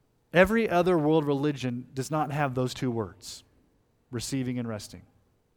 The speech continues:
Every world religion, every other type of spiritual system has what? "What must I do to be right with God or right with my deity or right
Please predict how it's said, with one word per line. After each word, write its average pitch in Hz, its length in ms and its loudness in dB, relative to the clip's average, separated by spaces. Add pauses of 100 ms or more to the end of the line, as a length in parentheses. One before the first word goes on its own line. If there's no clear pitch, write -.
(840)
Every 156 280 4
world 202 280 4
religion, 170 460 2
every 151 340 0
other 180 220 2
type - 500 -2
of 151 80 -6
spiritual 175 460 0
system 151 320 -4
has 139 200 -2
what? 135 280 0 (260)
"What 170 400 4
must 180 400 2
I 147 300 0
do 123 960 0 (920)
to 139 100 -4
be 139 120 0
right 135 460 0
with 120 380 -6
God 156 520 2
or 117 200 -2
right 131 320 0
with 120 180 -6
my 113 240 -6
deity 160 640 -2
or 117 260 0
right 127 460 -2